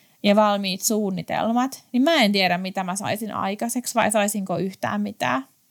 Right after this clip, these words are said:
Isoin ehkä semmonen oivallus mulle on tullut somen kautta tästä, koska mä ennen olin vähän sellainen, että mä vaan niin kuin mietiskelin, että no – jos mä nyt laitan, että mitäs mä voisin tänään julkaista.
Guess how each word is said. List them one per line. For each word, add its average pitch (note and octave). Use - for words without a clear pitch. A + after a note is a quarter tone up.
Isoin C#4+
ehkä C4+
semmonen A3+
oivallus B3
mulle G#3
on G#3+
tullut C4+
somen A3+
kautta G3+
tästä, A3
koska G#3
mä B3
ennen D#4
olin A3+
vähän A3
sellainen, G#3
että G#3
mä G#3+
vaan C4
niin B3
kuin G#3
mietiskelin, G3+
että F#3+
no – A3
jos G#3
mä C#4
nyt C#4
laitan, A3+
että A3
mitäs C4
mä A#3+
voisin G#3
tänään F#3
julkaista. E3